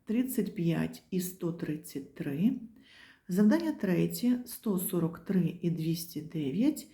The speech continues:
І завдання четверте — дві тисячі десять і дві тисячі дванадцять. Приступаємо до виконання завдання.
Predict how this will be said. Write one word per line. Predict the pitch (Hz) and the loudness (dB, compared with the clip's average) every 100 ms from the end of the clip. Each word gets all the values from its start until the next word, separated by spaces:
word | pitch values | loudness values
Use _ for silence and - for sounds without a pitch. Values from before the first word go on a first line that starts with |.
| - - - - | -20 -20 -20 2
І | 214 | 4
завдання | 185 175 156 165 160 156 | 6 4 0 0 0 -2
четверте — | - 185 196 277 330 - 349 349 - | -4 -4 2 2 2 -2 -6 -6 -4
дві | 180 185 | 4 6
тисячі | 208 202 170 - 156 - 151 | 6 4 -2 -2 -6 -4 -6
десять | 151 151 180 - 349 - - | 0 0 0 0 0 -2 -4
і | 180 | -2
дві | 170 147 | 0 -2
тисячі | 151 277 302 - 302 - 302 - - | -4 -4 -2 -2 -4 -6 -12 -12 -4
дванадцять. | 190 208 185 175 175 - - - - _ _ - _ _ _ _ _ _ - - _ - - - - - - | 0 2 0 -2 -8 -12 -16 -18 -20 _ _ -20 _ _ _ _ _ _ -20 -20 _ -20 -20 -20 -20 -20 -4
Приступаємо | 349 349 247 214 - 170 165 170 | -2 0 -2 -2 0 2 2 4
до | 175 | 4
виконання | 165 165 - 208 302 294 202 | 2 0 2 2 4 4 4
завдання. | 180 170 156 165 - - | 2 -2 -6 -6 -8 -10